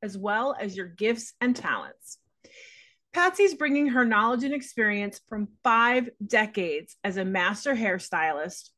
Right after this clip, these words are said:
owning three salons, and having obtained ten training certificates with hair, makeup, and color. It's all this and more coming up today on the Power to Pivot podcast. I'm your host, Elizabeth Miles,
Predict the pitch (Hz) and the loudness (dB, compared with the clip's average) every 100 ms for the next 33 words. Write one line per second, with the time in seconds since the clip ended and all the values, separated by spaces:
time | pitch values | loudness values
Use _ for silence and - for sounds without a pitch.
0 | _ 226 247 240 220 220 220 226 269 254 | _ 0 4 4 2 -2 -2 -2 -2 2
1 | 196 185 180 190 - _ _ - - 233 | 2 2 0 -4 -10 _ _ -20 -4 0
2 | 247 262 285 294 254 240 226 220 214 - | 2 2 2 0 0 0 0 -2 -6 -12
3 | _ - 269 269 285 302 - - 247 220 | _ -6 0 2 2 0 -6 -8 -4 -2
4 | 214 208 208 214 190 190 180 - 175 180 | -4 -6 -6 -6 -4 0 -2 -2 -10 -8
5 | - 226 233 247 - - 208 190 185 180 | -2 0 0 -2 -8 -8 -4 -2 -2 -4
6 | - - 202 - 170 131 - - _ _ | -8 -10 -10 -6 -4 -4 -6 -12 _ _
7 | - - - 202 - - 214 247 277 269 | -20 -20 -20 -18 -2 2 4 4 0 2
8 | 277 233 214 214 - 233 233 226 - 233 | 2 2 2 -2 0 0 0 -2 -6 -2
9 | 208 190 185 190 - 185 202 220 226 214 | 0 0 -2 -6 -4 -2 -2 -4 -4 -4
10 | 226 - 175 180 185 175 180 - - _ | -4 -2 -2 -2 -2 0 0 -6 -20 _
11 | _ _ - 240 269 302 269 226 226 - | _ _ 0 2 4 4 4 2 0 -8
12 | - 214 202 202 208 254 262 208 185 190 | -8 -4 0 0 0 0 0 0 2 0
13 | 190 196 | -2 -6